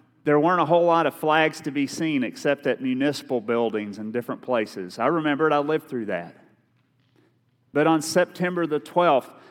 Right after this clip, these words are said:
there was a flag on just about every porch. There was a flag in just about every storefront. I wanted to get one of those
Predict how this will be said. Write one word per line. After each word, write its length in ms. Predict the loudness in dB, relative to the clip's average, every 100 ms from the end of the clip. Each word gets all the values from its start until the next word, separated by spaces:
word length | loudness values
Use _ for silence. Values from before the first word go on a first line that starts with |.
| -2
there 140 | 2
was 160 | 2 2
a 80 | -2
flag 460 | 0 4 4 4
on 100 | 2
just 180 | -4 -4
about 220 | 0 0
every 400 | 2 -2 0 -2
porch. 640 | -4 -4 2 2 0 -4 -18 -20 _ _ _ _ _ _ _ 2
There 140 | 4
was 160 | 4 2
a 80 | -2
flag 560 | 2 4 6 6 4
in 80 | 0
just 180 | -4 -2
about 240 | 2 2
every 500 | 4 0 0 -2 -4
storefront. 800 | -4 -6 -2 0 0 -2 -6 -6 -10 -8 2
I 120 | 2
wanted 320 | 4 2 2
to 60 | 2
get 200 | 2 2
one 140 | 0
of 80 | 2
those 280 | 2 2